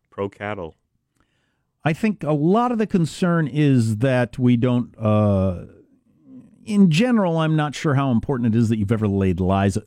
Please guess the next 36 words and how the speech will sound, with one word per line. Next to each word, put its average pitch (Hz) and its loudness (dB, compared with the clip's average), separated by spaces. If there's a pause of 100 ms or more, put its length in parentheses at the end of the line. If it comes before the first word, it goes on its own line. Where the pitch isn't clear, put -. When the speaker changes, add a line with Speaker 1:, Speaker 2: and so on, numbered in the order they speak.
(120)
Speaker 2:
eyes 110 0
upon 92 -2
a 78 -8
cow. 147 -4
It's - -10
kinda 98 -2
hard, 87 -4 (260)
crazy. 98 -2 (260)
Growing 139 2
up 131 -2
in 113 0
rural 117 2
Wisconsin, 131 -2
it's 92 -8
kinda 101 -2
hard 95 0
for - -10
me 90 0
to 82 0
imagine 135 2
that 90 -4
people 104 0
haven't 80 0
seen 76 -8
a 65 -12
cow, 65 -12
but 62 -18
I 95 -4
was 82 -2
around 80 0
cows 78 -2
all 71 -4
the 85 -4
time. 104 -2 (540)
Uh, 117 -4
uh, 120 -2